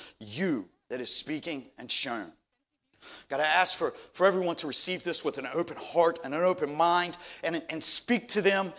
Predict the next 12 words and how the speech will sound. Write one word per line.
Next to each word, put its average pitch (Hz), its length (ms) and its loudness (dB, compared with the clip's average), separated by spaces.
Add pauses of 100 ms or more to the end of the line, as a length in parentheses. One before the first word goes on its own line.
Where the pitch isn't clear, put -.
(140)
in 170 160 -2
the 165 80 2
way 185 320 2
that 135 340 -4
they 185 280 2
need 170 240 -4
to 135 100 -12
hear 131 240 0
it, 120 80 -4
Father 117 320 0
God. 110 340 2 (280)
In, 170 100 -4